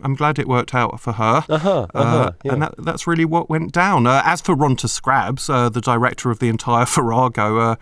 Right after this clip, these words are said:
Speaker 2: Mm.
Speaker 1: you know, whether she was involved with the mob, uh, whether she did it like she thinks she did, uh, or, or whether she was completely unaware of the whole thing, as I believe to be the case, um, you know, it doesn't really matter because she, well, she's never been prosecuted.
Speaker 2: Mm.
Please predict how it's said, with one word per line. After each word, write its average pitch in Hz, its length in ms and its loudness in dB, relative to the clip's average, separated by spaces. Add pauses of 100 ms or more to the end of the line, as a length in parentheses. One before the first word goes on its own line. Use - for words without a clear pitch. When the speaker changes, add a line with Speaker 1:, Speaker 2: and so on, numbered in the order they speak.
Speaker 2:
Mm. 92 560 -2
Speaker 1:
you 139 140 0
know, 117 180 2
whether 135 260 2
she 120 220 -2
was 113 280 0
involved 156 420 2
with 160 120 -2
the 156 80 -2
mob, 156 300 0
uh, 120 180 2
whether 120 300 -2
she - 180 -4
did 123 240 0
it 143 120 0
like 123 200 0
she 123 180 0
thinks 131 260 -2
she 127 160 -2
did, 135 260 -2 (160)
uh, 120 80 0
or, 127 220 0
or 143 100 2
whether 127 220 0
she - 140 -2
was 117 140 0
completely 135 460 0
unaware 117 400 4
of 110 80 -2
the 107 80 -2
whole 107 140 0
thing, 113 180 -2
as 110 120 -4 (260)
I 123 220 2
believe 117 360 0
to - 120 -10
be 113 160 0
the 110 100 -6
case, 113 420 -4
um, 117 480 -2 (420)
you 156 120 0
know, 151 120 2
it 151 220 -2
doesn't 190 300 -2
really 131 200 2
matter 143 300 -2
because 117 280 -6
she, - 240 -6
well, 151 140 -4
she's 127 220 -2
never 120 180 2
been 107 160 0
prosecuted. 104 600 -4
Speaker 2:
Mm. 92 240 0